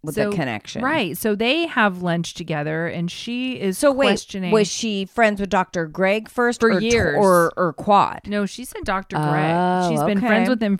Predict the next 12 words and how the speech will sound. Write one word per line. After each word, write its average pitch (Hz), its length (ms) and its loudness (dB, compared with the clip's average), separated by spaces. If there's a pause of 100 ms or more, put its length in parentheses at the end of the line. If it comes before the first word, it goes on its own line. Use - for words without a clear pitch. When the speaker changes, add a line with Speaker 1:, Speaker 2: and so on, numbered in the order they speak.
(140)
Speaker 2:
for 190 100 -2
years. 175 640 -2
Speaker 1:
Huh. 196 220 -2 (520)
Speaker 2:
So 247 200 2
she 330 180 0
questions 269 480 0
him 226 100 0
about 190 300 2
getting 175 300 -4
married 220 340 -2
again, 190 920 -4
and 156 760 -10